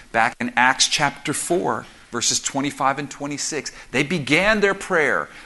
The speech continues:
when they were threatened for the first time, before they were beaten. They were just threatened the first time. This time they're gonna get beaten. And we're gonna see later some of them will die. But from the very first threat, the very first opposition, they understand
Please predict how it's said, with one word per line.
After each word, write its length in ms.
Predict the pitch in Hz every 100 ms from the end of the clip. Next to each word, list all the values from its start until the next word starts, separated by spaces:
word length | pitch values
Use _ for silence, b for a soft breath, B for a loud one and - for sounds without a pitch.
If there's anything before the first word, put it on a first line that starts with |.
| B
when 180 | 117 117
they 100 | 131
were 120 | 120
threatened 580 | - - 151 185 196 208
for 120 | 202
the 80 | 175
first 360 | - 170 147
time, 160 | - 120
before 360 | 110 - 147 180
they 120 | 208
were 120 | 196
beaten. 460 | 143 151 160 - 95
They 80 | 113
were 80 |
just 200 | 160 -
threatened 400 | - 165 196 170
the 60 | 143
first 320 | - 151 -
time. 180 | - 101 B B
This 140 | 147
time 220 | - 220 202
they're 80 |
gonna 160 | 185 165
get 340 | 147 135 107
beaten. 380 | 120 165 - 87 - - _ - _ _ _ _ _ _ _ _ -
And 100 | 110
we're 60 |
gonna 160 | 123 156
see 200 | - 151
later 380 | 139 156 151 135
some 220 | - 143
of 100 | 131
them 160 | 139 135
will 100 | 127
die. 420 | 120 104 76 73 - - b b b b b b -
But 100 | 123
from 220 | - 139
the 60 | 117
very 260 | 131 196
first 540 | 190 - 190 185 185 -
threat, 400 | - 160 131 -
the 60 |
very 180 | 117 151
first 400 | - 175 170 -
opposition, 560 | 143 - 143 143 - 107 B B
they 320 | 101 160 208
understand 800 | 196 180 156 - - 156 147